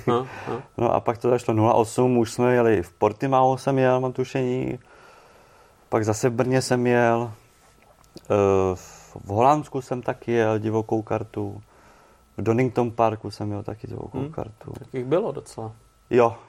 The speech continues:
Speaker 2: jo, jo.
Speaker 1: Karle, a když na to vzpomínáš, jo, přece jen jezdíš nějaký šampionáty a teď najednou přijdeš do toho velkého světa, Grand Prix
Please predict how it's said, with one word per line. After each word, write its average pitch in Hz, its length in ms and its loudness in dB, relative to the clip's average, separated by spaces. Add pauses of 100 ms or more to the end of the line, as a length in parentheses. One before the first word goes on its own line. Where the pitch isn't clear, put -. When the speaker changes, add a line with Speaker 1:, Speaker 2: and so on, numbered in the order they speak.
(140)
Speaker 2:
jo, 113 200 -2 (260)
jo. 98 220 0 (220)
Speaker 1:
Karle, 123 340 2
a 120 320 4
když 123 200 -4
na 123 140 -4
to 135 120 -4
vzpomínáš, 110 640 -6
jo, 107 180 -8
přece - 320 -10
jen 110 180 -4 (280)
jezdíš 107 360 -8
nějaký 113 320 -8
šampionáty 110 840 -2
a 110 40 0
teď 110 200 -8
najednou 110 340 -8
přijdeš 110 360 -8
do 107 80 -4
toho 107 200 -4
velkého 107 380 -6
světa, 110 460 -8 (760)
Grand 104 380 0
Prix 110 240 -6